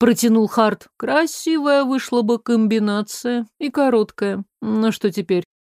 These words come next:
Как к ней подступиться? Еще и попросить не болтать". Тольерский обещал помочь. Харт покачал головой. "Даже если он скажет,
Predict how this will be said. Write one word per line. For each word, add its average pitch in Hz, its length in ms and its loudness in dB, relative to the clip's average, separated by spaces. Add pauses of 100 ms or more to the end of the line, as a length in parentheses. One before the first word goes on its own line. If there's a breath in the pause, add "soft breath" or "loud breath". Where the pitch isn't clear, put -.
(200)
Как 233 300 0
к - 120 -6
ней 202 240 2
подступиться? 190 800 -6
Еще 196 560 2
и 190 140 4
попросить 196 840 -2
не 214 180 2
болтать". 220 640 -2 (400)
Тольерский 185 960 0 (140)
обещал 175 560 0
помочь. 208 560 0 (320)
Харт 180 400 0
покачал 185 500 -2
головой. 180 600 -2 (260)
"Даже 233 640 2
если 214 640 0
он 208 240 2
скажет, 196 880 -2